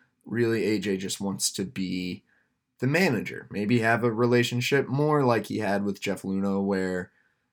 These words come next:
uh, he had some input, but really his job was to manage the team. I think the sentiment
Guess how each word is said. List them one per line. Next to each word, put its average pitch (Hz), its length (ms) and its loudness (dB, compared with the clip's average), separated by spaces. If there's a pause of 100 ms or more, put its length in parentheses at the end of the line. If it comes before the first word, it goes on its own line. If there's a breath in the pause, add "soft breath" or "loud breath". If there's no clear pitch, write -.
(260)
uh, 92 280 -2
he 113 120 2
had 127 160 8
some 127 200 0
input, 123 640 4
but 120 180 4
really 117 380 2
his 117 320 -2 (240)
job 107 340 10
was 113 300 -2 (100)
to 123 100 -4
manage 139 400 0
the 143 120 -6
team. 196 300 -4 (800)
I 147 60 -2
think 202 220 0
the 156 120 2
sentiment 143 800 0